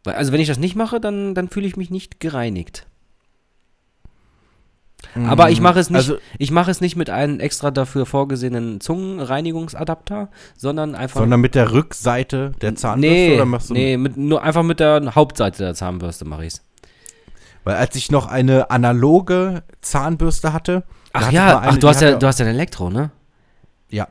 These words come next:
Speaker 1: Das hast du ja völlig vergessen zu erwähnen. Das ist doch ein ganz wichtiger Bestandteil des
Speaker 2: Ach so. Ich habe eine elektronische Zahnbürste der Firma Oral-B.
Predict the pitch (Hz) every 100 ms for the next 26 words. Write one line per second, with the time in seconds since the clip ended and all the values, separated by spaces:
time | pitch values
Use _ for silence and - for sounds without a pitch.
0 | - 107 - 117 117 110 - 165 165 -
1 | 127 127 120 123 107 123 135 92 113 113
2 | 107 107 151 190 170 156 151 135 127 127
3 | 165 208 - 87 82 92 - 254 262 123
4 | - - - - _ _ - 143 139 156
5 | 151 147 131 139 139 - 156 175 - 135
6 | 135 117 139 131 - 135 135 - 139 139
7 | 131 - - 135 - 143 151 - 208 110